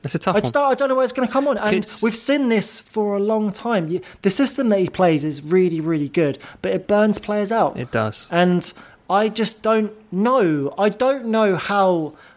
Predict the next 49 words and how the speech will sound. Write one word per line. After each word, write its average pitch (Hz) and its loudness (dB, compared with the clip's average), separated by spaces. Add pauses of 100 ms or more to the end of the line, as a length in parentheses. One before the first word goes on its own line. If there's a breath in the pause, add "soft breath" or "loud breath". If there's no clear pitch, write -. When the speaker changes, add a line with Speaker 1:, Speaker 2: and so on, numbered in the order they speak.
(140 loud breath)
Speaker 2:
long-term 208 2
this 160 -4
is 165 -4
sustainable 180 -2
unless, 160 0 (1400 loud breath)
well, 214 4
and, 170 0
and, 190 4
uh, 180 -2
I 190 -4
don't 233 0
know. 262 0
Unless, 202 2
uh, 240 0
like, 240 0
if - -2
a - 2
Salah 254 2
goes, 185 2
for 147 -6
example, 131 -6
if 170 -6
Barcelona 196 0
go, 151 2
"We 156 2
wanna 151 -2
spunk 156 -6
loads 156 -2
of 147 -2
money 143 0
on 139 0
Salah," 135 0
it's - -6
not 143 -2
gonna 127 -4
happen, 135 -2
but - -6
let's - -6
say 135 -6
for 139 -6
argument's 135 -4
sake. 135 -4 (480 loud breath)
And, 170 -2 (300 loud breath)
you 185 -2
know, 175 2
in 226 0
replacement, 202 0
they 165 0
sign 175 2